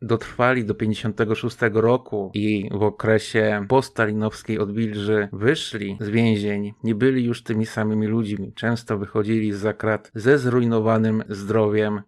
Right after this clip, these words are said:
nieraz umierali przedwcześnie. Tak stało się między innymi z Zygmuntem, przyjacielem Zbyszka i Roberta, którzy siedzieli we wspomnianym obozie,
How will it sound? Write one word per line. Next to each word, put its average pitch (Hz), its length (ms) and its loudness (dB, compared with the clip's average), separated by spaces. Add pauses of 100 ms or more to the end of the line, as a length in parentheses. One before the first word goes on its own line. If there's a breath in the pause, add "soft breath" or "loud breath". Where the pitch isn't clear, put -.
nieraz 107 400 0
umierali 101 640 0
przedwcześnie. - 920 -4 (840)
Tak 135 220 0
stało 131 280 -2
się 123 160 -2
między 117 300 2
innymi 117 340 4
z 104 60 0
Zygmuntem, 107 880 0 (120)
przyjacielem 110 640 0
Zbyszka 101 460 -2
i 107 80 0
Roberta, 110 680 0
którzy 107 680 0
siedzieli 107 840 0
we 110 120 0
wspomnianym 107 760 0
obozie, 113 720 4